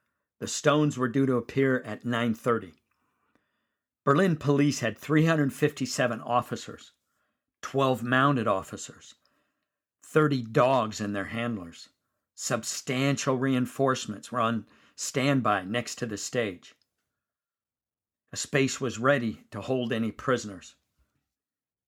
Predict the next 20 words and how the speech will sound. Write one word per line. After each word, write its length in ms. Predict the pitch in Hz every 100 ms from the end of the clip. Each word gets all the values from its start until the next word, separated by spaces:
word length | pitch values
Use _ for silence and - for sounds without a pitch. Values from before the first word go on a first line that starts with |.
| _
People 300 | - 151 135
outside 880 | 127 143 131 - 151 151 147 127 110 - _ _ _ _
the 80 | 113
venue 440 | 113 151 143 127
without 380 | 117 143 120 -
tickets 380 | 160 151 123 -
started 400 | 147 131 120 -
pressing 480 | - 143 - 120
against 320 | 117 120 110 117
a 80 |
fence, 480 | 107 131 120 - - _ 117
and 160 | 113
police 420 | - 131 139 -
began 540 | - - 127 139 127 113
beating 420 | 151 147 131 110
these 240 | 113 110 -
ticketless 540 | 143 131 120 120 -
fans 380 | - 120 104 107
with 240 | 110 -
batons. 760 | 110 - 135 120 104 87 -